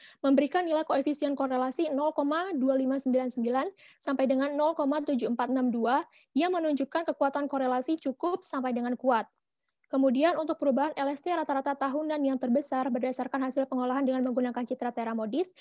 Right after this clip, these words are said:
itu terjadi pada tahun dua ribu lima belas menuju tahun dua ribu enam belas berupa penurunan suhu sebesar satu koma enam tiga nol derajat Celcius, serta perubahan L S T rata-rata tahunan yang terbesar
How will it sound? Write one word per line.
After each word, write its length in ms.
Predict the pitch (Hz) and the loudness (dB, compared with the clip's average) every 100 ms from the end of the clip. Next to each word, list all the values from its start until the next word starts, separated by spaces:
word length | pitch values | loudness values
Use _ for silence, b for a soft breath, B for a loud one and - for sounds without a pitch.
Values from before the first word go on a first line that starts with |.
| B B | B B
itu 160 | 359 262 | -4 0
terjadi 320 | 330 262 277 | 2 4 4
pada 240 | 311 269 254 | 4 0 0
tahun 240 | 269 269 | 2 2
dua 80 | 254 | 2
ribu 240 | 247 254 | 2 0
lima 160 | 254 254 | 0 0
belas 320 | 247 330 320 | 0 0 0
menuju 240 | 254 247 | -2 -2
tahun 240 | 254 262 254 | -2 0 0
dua 80 | 247 | 0
ribu 160 | 233 | 0
enam 240 | 247 240 233 | -2 -2 -2
belas 400 | 233 262 - 254 | 0 0 0 0
berupa 240 | 247 277 | 2 0
penurunan 400 | 269 247 247 247 | 0 0 0 -2
suhu 240 | 254 262 | 0 0
sebesar 400 | 269 233 240 247 | 0 -2 -2 -4
satu 320 | 240 226 262 254 | -4 -4 -4 -2
koma 240 | 240 233 | -2 -2
enam 160 | 247 240 | -2 -4
tiga 400 | 226 220 240 269 _ _ _ 294 | -4 -2 -4 -4 _ _ _ 2
nol 240 | 320 330 | 4 4
derajat 320 | 262 247 254 | 2 2 2
Celcius, 560 | - 226 - 233 381 - b b | 0 -8 -4 0 0 -2 b b
serta 400 | _ - 269 339 | _ -4 0 0
perubahan 400 | 370 320 262 277 | 2 2 2 0
L 160 | 269 254 | 0 -2
S 80 | 269 | 0
T 80 | 311 | 0
rata-rata 400 | 285 269 277 269 | 0 0 -2 -2
tahunan 400 | 269 339 302 269 | -2 -4 -2 0
yang 100 | 262 254 - | 0 -2 -4
terbesar 400 | 240 294 - | 0 0 0